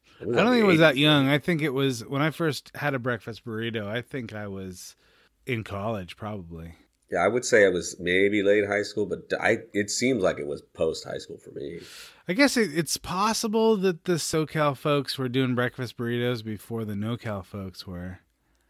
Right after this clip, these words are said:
Speaker 1: But I don't know about you, but when, when I got introduced to the breakfast burrito, I'm like,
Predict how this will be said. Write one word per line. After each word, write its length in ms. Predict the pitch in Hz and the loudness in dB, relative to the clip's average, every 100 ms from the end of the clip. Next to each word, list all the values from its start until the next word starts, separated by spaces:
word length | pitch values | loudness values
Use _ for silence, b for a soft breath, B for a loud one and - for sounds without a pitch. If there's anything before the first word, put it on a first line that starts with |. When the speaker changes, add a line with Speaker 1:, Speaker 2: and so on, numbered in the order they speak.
| _ _ _ - | _ _ _ -4
Speaker 1:
But 100 | 87 | 0
I 40 | |
don't 80 | 107 | 2
know 60 | 85 | 0
about 160 | 78 | -2
you, 200 | 85 87 | -2 -2
but 120 | 76 | -2
when, 200 | 78 76 | -6 -8
when 160 | 73 73 | -6 0
I 120 | 90 | 0
got 340 | 87 80 82 78 | 0 0 0 0
introduced 420 | 76 - 82 - | -4 -6 -8 -8
to 60 | 80 | -8
the 40 | |
breakfast 360 | 69 67 - - | -6 -6 -10 -12
burrito, 220 | - - | -10 -8
I'm 80 | 65 | -10
like, 160 | 65 | -12